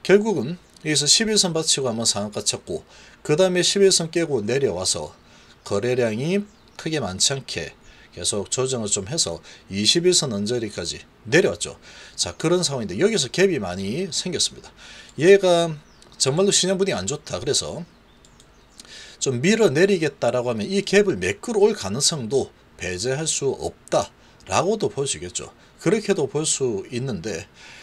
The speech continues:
에, 이렇게까지 이제 밑으로 만약에 내린다라고 하면은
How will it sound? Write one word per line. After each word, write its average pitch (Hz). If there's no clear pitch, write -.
에, 76
이렇게까지 226
이제 151
밑으로 175
만약에 101
내린다라고 123
하면은 117